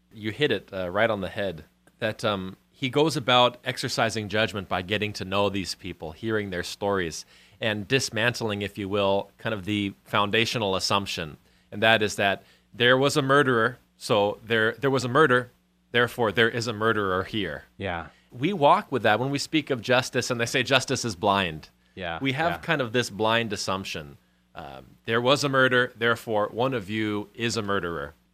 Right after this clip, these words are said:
Speaker 1: You know, you're in a terrible situation. Somehow you must have caused or deserved it.
Speaker 2: Yeah, you did a terrible thing. You're a terrible person.
Speaker 1: Yeah.
Speaker 2: Right? <laughs>
Speaker 1: And,
Speaker 2: Yeah.
Speaker 1: and so this idea of, um, and he'll speak to this later, that the, the, the scales of justice can't always be measured equally. I mean, that we,
Speaker 2: Yeah.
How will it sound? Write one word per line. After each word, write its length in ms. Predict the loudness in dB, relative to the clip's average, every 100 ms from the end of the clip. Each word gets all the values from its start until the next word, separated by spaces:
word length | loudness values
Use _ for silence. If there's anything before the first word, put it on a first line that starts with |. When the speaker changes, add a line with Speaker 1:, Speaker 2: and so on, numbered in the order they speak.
| -14
Speaker 1:
You 100 | -6
know, 220 | -2 -2
you're 280 | -2 0 2
in 80 | 2
a 40 |
terrible 380 | 0 2 2 0
situation. 840 | -2 -2 0 2 2 2 -4 -8 -10
Somehow 540 | 0 0 2 4 4
you 180 | 2 0
must 280 | 0 -2 -4
have 160 | -8 -2
caused 500 | 6 6 6 2 -4
or 100 | -4
deserved 460 | -2 -2 -2 -4
it. 120 | -16 -18 _ _ _ -2
Speaker 2:
Yeah, 120 | 0
you 160 | 2 2
did 140 | 2
a 40 | 2
terrible 420 | 4 4 4 2
thing. 280 | 2 2 4
You're 140 | 4
a 40 | 4
terrible 320 | 4 6 6
person. 360 | 4 4 0 -4 _ _ 6
Speaker 1:
Yeah. 220 | 6 6
Speaker 2:
Right? 180 | 4 6
<laughs> 100 | 6
Speaker 1:
And, 300 | 8 6 4
Speaker 2:
Yeah. 180 | 4 2
Speaker 1:
and 100 | 2
so 120 | 0
this 200 | 0 0
idea 360 | 0 2 0 0
of, 460 | 2 2 2 0 -4
um, 520 | -2 0 -2 -6 -12 -20 -20 _ -10
and 100 | -4
he'll 140 | -4
speak 280 | -2 -4 0
to 100 | 0
this 200 | 0 0
later, 300 | 0 2 0
that 180 | 0 -4
the, 120 | -10
the, 260 | -8 -12 -12
the 100 | -12
scales 480 | -12 -4 2 4 4
of 120 | 0
justice 440 | 2 0 0 -8 -6
can't 280 | -2 -2 2
always 340 | 2 2 0
be 140 | -4
measured 360 | -4 -4 -4 -6
equally. 480 | -8 -10 -8 -6 -4
I 40 | -4
mean, 200 | -2 -2
that 180 | -2
we, 60 | -2
Speaker 2:
Yeah. 180 | -4